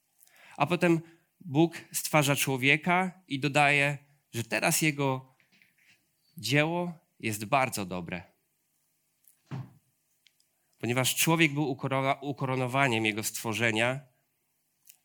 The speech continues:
tylko dlatego, że jako jedyny był podobny do Boga. Bóg stworzył ludzi na swój obraz, a to wiąże się z rolą, jaką mieli pełnić, e, w tym Bożym świecie. Ludzie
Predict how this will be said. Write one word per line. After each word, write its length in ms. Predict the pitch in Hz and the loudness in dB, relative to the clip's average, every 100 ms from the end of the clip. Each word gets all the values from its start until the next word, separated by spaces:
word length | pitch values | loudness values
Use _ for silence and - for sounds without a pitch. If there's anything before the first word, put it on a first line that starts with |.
| _ - | _ -2
tylko 260 | 175 175 | 0 2
dlatego, 540 | 156 151 143 117 104 101 | 2 4 2 0 -2 -2
że 140 | 113 | -2
jako 200 | 113 113 | -2 -2
jedyny 560 | 110 107 139 139 143 147 _ _ _ _ _ _ | -2 -2 -2 -2 -4 -6 _ _ _ _ _ _
był 180 | 117 117 | -6 -6
podobny 380 | 113 107 107 104 | -4 -6 -4 -4
do 120 | 101 | -4
Boga. 400 | 98 87 82 - _ _ _ _ _ _ _ _ _ _ _ _ - _ _ - - | -6 -6 -10 -16 _ _ _ _ _ _ _ _ _ _ _ _ -20 _ _ -18 -8
Bóg 280 | 131 160 - - - - | 0 0 0 -18 -18 -6
stworzył 420 | - 160 160 151 | 0 4 4 4
ludzi 240 | 165 160 | 4 2
na 120 | 147 135 | 0 0
swój 240 | 127 127 | -2 -4
obraz, 400 | 131 135 170 165 | -2 2 2 2
a 60 | - | -2
to 120 | 147 | -2
wiąże 300 | 160 175 170 | 0 2 2
się 240 | 175 160 160 - - | 2 0 -2 -10 -6
z 160 | 113 | 2
rolą, 280 | 180 247 151 | 4 4 2
jaką 220 | 127 123 | 2 -2
mieli 260 | 131 131 135 | -2 0 0
pełnić, 580 | 156 156 117 110 - - - - | 0 0 2 -2 -4 -12 -18 -14
e, 200 | - 117 | -4 -4
w 60 | 113 | -2
tym 160 | 123 113 | -2 0
Bożym 260 | 117 117 | 0 0
świecie. 540 | 110 - 123 - 92 - _ _ _ _ _ - | -2 -2 -4 -4 -8 -10 _ _ _ _ _ -4
Ludzie 460 | 135 160 165 151 | 0 4 4 2